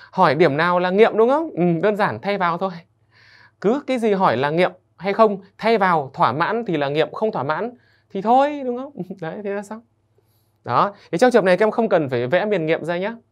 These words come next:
Đó, trừ khi người ta, ờ, không cho em cái, cái bất phương trình kia mà người ta lại cho em cái miền nghiệm sẵn rồi, thì em sẽ, ờ, đọc, em sẽ gióng các cái tọa độ của nó vào trong cái, cái, cái miền trắng trong đó. Nếu mà nó rơi vào miền trắng ấy,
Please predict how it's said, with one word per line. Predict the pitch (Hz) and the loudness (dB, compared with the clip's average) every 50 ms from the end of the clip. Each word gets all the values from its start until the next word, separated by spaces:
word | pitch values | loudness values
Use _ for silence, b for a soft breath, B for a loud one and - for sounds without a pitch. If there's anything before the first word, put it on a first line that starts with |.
| _ _ - | _ _ -10
Đó, | - 120 135 165 b b b b b b | -8 -6 -6 -6 b b b b b b
trừ | b - 175 175 | b 2 2 2
khi | - 233 226 226 226 | 4 2 2 2 2
người | 196 170 156 | 2 0 0
ta, | - 196 196 196 190 196 B B B B B | 0 2 0 0 0 -4 B B B B B
ờ, | B - 151 156 156 156 156 156 156 151 147 151 151 156 | B -4 -4 -2 -2 -2 -2 -4 -4 -6 -6 -4 -4 -2
không | - - 220 214 208 | 2 2 2 4 4
cho | 220 220 | 4 4
em | 190 208 208 208 208 | 4 4 4 2 0
cái, | 208 - 208 208 202 196 | -2 -2 -2 -2 -2 -2
cái | 208 208 196 | -2 -4 -2
bất | 190 233 262 | -2 -2 0
phương | - 220 208 | 0 0 0
trình | 190 175 156 | 0 -2 0
kia | 151 196 202 202 196 | 2 4 4 4 4
mà | 175 151 | 2 0
người | 147 151 156 | -2 -2 0
ta | 185 180 | 0 0
lại | 175 - | -2 -2
cho | 160 - 180 | -2 0 2
em | 175 185 180 185 185 175 | 2 2 2 0 -2 -2
cái | 190 190 190 190 B B B B | -2 -2 -2 -4 B B B B
miền | 147 160 151 151 | -2 0 0 0
nghiệm | 156 165 - | 0 -2 -2
sẵn | 160 202 170 208 | -2 -6 -4 2
rồi, | 202 190 175 165 151 b b b b b | 4 4 4 4 2 b b b b b
thì | b 160 170 | b 0 2
em | 190 202 196 | 2 2 0
sẽ, | 190 214 185 214 220 214 b b b b | 0 0 0 0 -2 -4 b b b b
ờ, | - 139 139 - - | -8 -6 -6 0 4
đọc, | 170 175 160 - - _ _ _ _ | 4 4 4 2 -2 _ _ _ _
em | - 175 | -10 -8
sẽ | 170 - 170 151 | -4 -4 -2 2
gióng | 131 156 156 175 214 | 2 2 2 2 -2
các | 233 | -4
cái | 233 226 | -2 0
tọa | - 214 165 - | 2 2 2 4
độ | 190 180 151 151 | 4 2 2 2
của | 127 123 | 0 0
nó | 117 117 120 143 185 196 - _ _ _ | 2 2 2 0 0 -4 -8 _ _ _
vào | - 120 139 139 139 139 | -8 -2 0 0 0 0
trong | 139 - 175 165 170 165 160 | 0 -2 -2 -2 -2 -2 -2
cái, | 170 170 175 175 175 - b b b b b b | -2 -2 -2 -2 -6 -12 b b b b b b
cái, | 170 170 | -6 -4
cái | - 180 170 | -2 -2 0
miền | 165 156 139 127 | 0 0 -2 -2
trắng | - - 120 127 156 | -2 -2 -2 -2 -2
trong | 190 180 156 | -4 -2 0
đó. | 131 123 127 151 | 0 0 0 0
Nếu | 151 135 | -2 -4
mà | 147 170 175 | -4 -2 -2
nó | 180 180 | -2 -2
rơi | 165 185 190 | -2 -2 0
vào | 175 160 139 | 0 0 -2
miền | 139 139 131 127 | -2 -2 -4 -2
trắng | 131 123 113 147 | -4 -4 -4 -4
ấy, | 196 240 | -6 -8